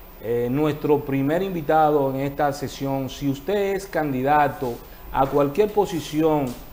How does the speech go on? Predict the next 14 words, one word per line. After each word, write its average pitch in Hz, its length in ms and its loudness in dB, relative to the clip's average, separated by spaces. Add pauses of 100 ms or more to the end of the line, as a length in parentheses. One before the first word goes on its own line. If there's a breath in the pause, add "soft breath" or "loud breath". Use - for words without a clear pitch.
(240)
legislativa, 135 1000 0 (1400)
a 131 120 0
cualquier 147 400 2
posición 156 720 0
electiva, 139 720 0 (960)
eh, 131 340 0 (480)
nos 139 240 -2
puede 190 320 2
llamar, 156 460 4
nos 143 200 0
puede 175 260 2
mandar 151 300 2
un 147 120 0
email 139 400 0